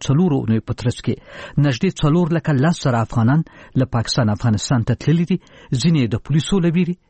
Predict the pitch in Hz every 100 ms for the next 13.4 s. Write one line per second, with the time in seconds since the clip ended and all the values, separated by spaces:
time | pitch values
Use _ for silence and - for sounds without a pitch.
0 | - 120 147 123 110 - 107 117 104 98
1 | - 110 - 120 110 110 - 147 135 -
2 | 98 95 - - _ _ _ _ - -
3 | 175 170 180 - - - - - - 151
4 | 147 - 165 160 - 160 135 156 147 135
5 | 127 120 - 143 - 143 - 131 - 147
6 | 139 131 98 - 101 - - - - -
7 | 147 131 165 147 143 - 156 131 120 -
8 | 143 127 113 123 151 170 135 151 143 143
9 | 151 - 143 135 131 139 127 131 - 110
10 | - 160 104 113 156 175 185 - - -
11 | - 117 117 135 107 143 160 - - 147
12 | 110 113 147 139 147 143 131 156 - 104
13 | 101 104 123 107